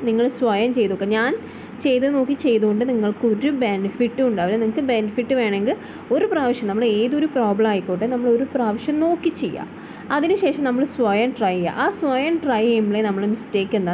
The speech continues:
നമുക്ക് തിരിച്ചറിയാൻ പറ്റുള്ളൂ. എന്നിട്ട് അത് കറക്റ്റ് ചെയ്ത് പഠിച്ചു കഴിഞ്ഞാൽ എന്തായാലും ഉപകാരം ഉണ്ടാവും. ഓക്കെ, അപ്പം നമുക്ക് answer ഇതാണ് വരിക, സിക്സ് point six into ten raise to, ആ, minus twenty-four K G meter second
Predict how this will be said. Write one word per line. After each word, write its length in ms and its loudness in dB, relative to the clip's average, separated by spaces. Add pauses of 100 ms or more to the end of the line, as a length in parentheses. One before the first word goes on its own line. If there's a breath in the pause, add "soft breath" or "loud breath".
നമുക്ക് 200 -2
തിരിച്ചറിയാൻ 540 0
പറ്റുള്ളൂ. 300 -6 (440 loud breath)
എന്നിട്ട് 320 2
അത് 140 0
കറക്റ്റ് 280 0
ചെയ്ത് 180 2
പഠിച്ചു 240 -2
കഴിഞ്ഞാൽ 220 -2 (140)
എന്തായാലും 460 2
ഉപകാരം 320 0
ഉണ്ടാവും. 180 -10 (720 loud breath)
ഓക്കെ, 160 2 (360 loud breath)
അപ്പം 200 0
നമുക്ക് 260 0 (580 loud breath)
answer 320 0
ഇതാണ് 300 2
വരിക, 160 2 (140)
സിക്സ് 360 -4 (160)
point 400 2
six 320 0
into 160 0 (120)
ten 160 2 (160)
raise 320 2
to, 60 2 (540 loud breath)
ആ, 40 2 (260)
minus 440 0
twenty-four 540 2 (220)
K 100 4 (320)
G 100 0 (1040 loud breath)
meter 540 2 (340)
second 580 -2